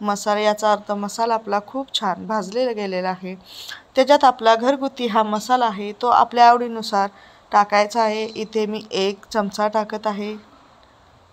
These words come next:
तो तेलावर, अ, एक, एक मिनिटभर आपण परतून घेऊयात,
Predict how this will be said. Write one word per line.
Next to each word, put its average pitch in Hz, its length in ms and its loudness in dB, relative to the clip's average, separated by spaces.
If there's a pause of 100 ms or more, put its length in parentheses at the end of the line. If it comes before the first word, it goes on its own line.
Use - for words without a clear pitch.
(120)
तो 240 140 6
तेलावर, 202 520 2
अ, 196 540 4
एक, 220 280 -2 (680)
एक 226 200 -4
मिनिटभर 254 480 -2
आपण 262 240 0
परतून 233 460 -4
घेऊयात, 233 280 -4